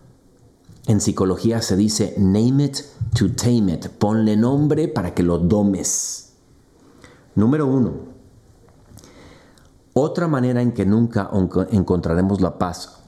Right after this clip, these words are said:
o por el contrario, que sí encontraremos la paz, es lo que se suele a veces llamar, y que el mundo jamás lo predica, de agachar la cabeza. ¿Cuál virtud es la que está aquí en juego? La humildad.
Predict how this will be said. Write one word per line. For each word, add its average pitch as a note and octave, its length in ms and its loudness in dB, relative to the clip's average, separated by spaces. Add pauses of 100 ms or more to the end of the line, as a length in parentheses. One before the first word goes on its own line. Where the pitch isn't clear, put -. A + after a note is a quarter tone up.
(240)
o A#2+ 580 -2
por G#2 120 2
el F#2 120 -2
contrario, F#2 480 0
que F2+ 140 -4
sí C#3+ 220 0
encontraremos G#2 600 0
la F#2+ 160 -2
paz, G#2 380 -6
es G2+ 320 -2
lo F#2+ 240 0
que F2+ 120 0
se - 180 -2
suele G#2+ 360 0
a F#2+ 40 -2
veces F#2 340 0
llamar, D#2+ 400 0
y A#2 120 0
que - 100 -2
el A2 100 2
mundo A#3 380 2
jamás E3 360 -2
lo E3+ 180 0
predica, A#2+ 440 0
de A#2 260 0 (800)
agachar G2+ 840 -6 (160)
la E2 200 -2
cabeza. - 560 -6 (1800)
¿Cuál A#2 220 -2
virtud F#2+ 640 -2
es E2+ 160 0
la E2+ 100 0
que F2 80 -2
está - 160 -4
aquí E2+ 140 -4
en E2 80 2
juego? D#2+ 400 -4
La E2 160 0
humildad. D2+ 540 -2